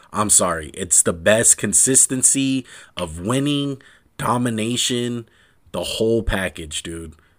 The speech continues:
And they were buttoned up besides the what? Deflategate, which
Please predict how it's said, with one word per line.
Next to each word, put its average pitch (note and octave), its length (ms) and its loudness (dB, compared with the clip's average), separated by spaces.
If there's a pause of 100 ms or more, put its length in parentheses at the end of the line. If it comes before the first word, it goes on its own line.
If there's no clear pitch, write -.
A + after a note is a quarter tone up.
(240)
And B2 280 0
they A2+ 80 2
were G#2+ 140 0
buttoned G2+ 440 -2
up G2 240 -2 (340)
besides F#2+ 680 2
the F#2 100 -4
what? E2+ 320 -10 (540)
Deflategate, G#2 680 -2 (340)
which - 280 -2